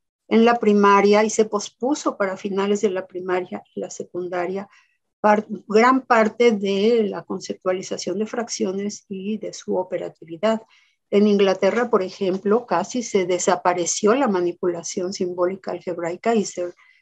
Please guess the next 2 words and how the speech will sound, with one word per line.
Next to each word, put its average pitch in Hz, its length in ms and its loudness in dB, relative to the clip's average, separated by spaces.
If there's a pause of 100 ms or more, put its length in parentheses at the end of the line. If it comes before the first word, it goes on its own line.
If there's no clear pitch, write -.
(100)
resolvían, 202 1040 4 (480)
este, 170 880 -4